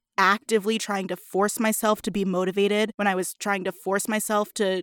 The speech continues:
to do things that I thought I should enjoy, I couldn't enjoy them. And it was only when I let myself stop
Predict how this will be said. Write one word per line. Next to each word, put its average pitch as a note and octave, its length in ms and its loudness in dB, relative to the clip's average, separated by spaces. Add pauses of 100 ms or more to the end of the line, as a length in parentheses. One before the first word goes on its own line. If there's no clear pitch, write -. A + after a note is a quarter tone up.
to G3+ 100 -2
do G3 300 -2
things G3+ 260 -2
that F#3+ 120 -2
I F3+ 80 0
thought G3 340 2
I F#3+ 100 0
should F#3 320 -4
enjoy, F#3+ 480 2 (320)
I A3 120 4
couldn't A#3+ 380 2
enjoy A3 360 2
them. - 360 -10 (440)
And A3 80 6
it G#3 40 6
was G#3 200 6
only A3+ 400 4
when G3 560 2
I F#3+ 420 2
let G3 160 0
myself F#3 400 -4
stop - 720 2